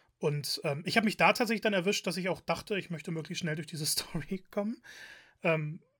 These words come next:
und, und hab irgendwie gehofft, dass dann ein Ausga-, ausschlaggebender Moment kommt, der meine Meinung so ein bisschen umdreht. Und hab mich dann so durch die ersten, ah, ich würd sagen, vielleicht vier Stunden ein bisschen durchgeprügelt.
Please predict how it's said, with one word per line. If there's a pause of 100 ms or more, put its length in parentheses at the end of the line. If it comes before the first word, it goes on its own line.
(120)
und,
und
hab
irgendwie
gehofft,
dass
dann (120)
ein (320)
Ausga-,
ausschlaggebender
Moment
kommt,
der
meine
Meinung (220)
so
ein
bisschen
umdreht. (760)
Und
hab
mich
dann
so
durch
die
ersten,
ah, (180)
ich
würd
sagen,
vielleicht (280)
vier
Stunden (1080)
ein
bisschen
durchgeprügelt.